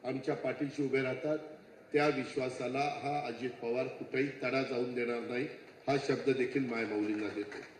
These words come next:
आता दोन महिन्याचे पैसे आले, काही जण म्हणतात की अजून आले नाही, हरकत नाही. जे त्या लाभा-, लाभार्थीमध्ये मोडतात, ज्या अटी घातलेल्या आहेत,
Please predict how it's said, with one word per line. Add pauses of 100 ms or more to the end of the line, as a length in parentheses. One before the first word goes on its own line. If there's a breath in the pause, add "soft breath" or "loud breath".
(640)
आता
दोन
महिन्याचे
पैसे
आले, (880)
काही
जण
म्हणतात
की
अजून
आले
नाही, (800)
हरकत
नाही. (1000)
जे
त्या
लाभा-,
लाभार्थीमध्ये
मोडतात, (840)
ज्या
अटी
घातलेल्या
आहेत,